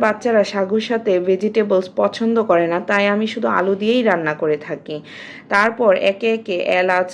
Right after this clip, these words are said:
দারচিনি, তেজপাতা, আদা কুচি দিয়ে দিতে হবে। আদাটা একটু ভালোভাবে লাল করে ভেজে নিতে হবে। তারপর টমেটো দিয়ে নেড়েচেড়ে পরিমাণ মতো লবণ আর একটু স্বাদের জন্য একটু চিনিও দিয়ে দিতে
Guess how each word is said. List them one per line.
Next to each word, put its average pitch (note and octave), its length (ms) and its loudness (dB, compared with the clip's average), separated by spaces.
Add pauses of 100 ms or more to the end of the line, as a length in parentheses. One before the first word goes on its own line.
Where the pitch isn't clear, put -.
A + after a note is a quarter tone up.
(120)
দারচিনি, F3 540 -2 (120)
তেজপাতা, F3 640 -4 (180)
আদা F3+ 240 2
কুচি F#3+ 280 -8 (100)
দিয়ে E3 160 0
দিতে E3 300 -4
হবে। D#3+ 340 -6 (680)
আদাটা A3 360 2 (140)
একটু F3 200 -8
ভালোভাবে G3 540 0 (140)
লাল E3 140 0 (120)
করে G#3+ 160 0 (120)
ভেজে E3+ 240 -4
নিতে D#3 340 -6
হবে। F3 240 -4 (480)
তারপর B3 420 2 (100)
টমেটো G#3+ 400 -2 (120)
দিয়ে A3+ 180 2 (160)
নেড়েচেড়ে F#3+ 600 2 (580)
পরিমাণ G#3+ 380 2 (120)
মতো G3+ 240 2 (180)
লবণ F3 480 4 (420)
আর F#3 160 2
একটু F#3 160 -10 (100)
স্বাদের F#3 380 0
জন্য A3 260 0 (240)
একটু F#3 180 -8 (100)
চিনিও G3 360 0 (100)
দিয়ে E3+ 140 2
দিতে D#3+ 280 -2